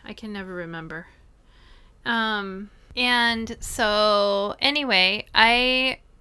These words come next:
I, um, I was kind of putting off reading the second one because I was assuming that I would have to buy it in Kindle. And then I was so pleasantly surprised to see that we had it in the library, so I borrowed it and I started reading it. That's one of the books I'm reading now.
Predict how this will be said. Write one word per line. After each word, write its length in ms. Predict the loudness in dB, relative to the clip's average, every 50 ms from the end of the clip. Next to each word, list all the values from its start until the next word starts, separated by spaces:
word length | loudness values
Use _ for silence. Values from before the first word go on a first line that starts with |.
| _ -6
I, 560 | -2 -2 0 0 0 -2 -2 -2 -2 -4 -4 -4
um, 640 | -4 -2 -2 0 -2 -2 -4 -4 -6 -8 -10 -12 -14 -18 -20 _ _ _ _ _ -4
I 100 | -4 -4
was 140 | -4 -4 -4
kind 220 | -4 -4 -4 -4
of 80 | -4 -6
putting 320 | -6 -4 -2 -2 2 2
off 200 | 2 2 2 0
reading 300 | -4 -4 -4 -2 -2 -4
the 100 | -4 -6
second 400 | -4 -2 -2 -2 -2 -2 -4 -4
one 220 | -2 -4 -4 -4
because 240 | -4 -6 -6 -4 -2
I 100 | 0 0
was 140 | 2 0 -2
assuming 480 | -4 -6 -6 -6 -6 -6 -6 -4 -4 -4
that 140 | -2 -2
I 80 | -2 -2
would 100 | -4 -4
have 200 | -6 -8 -8 -8
to 100 | -10 -8
buy 160 | -4 -2 0 0
it 180 | 0 0 -2
in 160 | -4 -6 -6 -8
Kindle. 580 | -10 -10 -8 -6 -4 -4 -2 -2 -2 -2 -4 -8 -14 -18 -20 -20 -20 -20 -20 -20 -20 _ _ -12 -8
And 180 | -6 -2 0
then 140 | 0 0 2
I 100 | 2 2
was 140 | 2 0 -2
so 220 | -2 -2 -2 -2
pleasantly 500 | -2 -4 -4 -4 -4 -4 -6 -8 -8 -10
surprised 480 | -10 -12 -12 -10 -6 -4 -4 -4 -4 -8
to 80 | -10
see 160 | -10 -8 -8 -6
that 160 | -6 -6 -8
we 60 | -8
had 240 | -6 -6 -6 -6 -6
it 40 | -8
in 100 | -8 -8
the 80 | -10 -4
library, 500 | -2 0 0 0 0 0 0 0 -2 -2
so 160 | -4 -6 -6
I 60 | -6
borrowed 400 | -4 -2 0 0 0 0 0 -2
it 200 | -2 -4 -4 -4 -6
and 140 | -8 -8 -8
I 60 | -8
started 340 | -10 -6 -6 -4 -4 -4 -6
reading 320 | -6 -8 -8 -6 -8 -6
it. 180 | -6 -6 -6 -6
That's 320 | -6 -6 -6 -6 -6 -10 -10
one 120 | -8 -8
of 140 | -8 -8 -8
the 80 | -10 -10
books 280 | -10 -12 -12 -12 -14 -14
I'm 160 | -12 -12 -10
reading 300 | -12 -12 -12 -12 -10 -8
now. 320 | -8 -8 -8 -8 -10 -12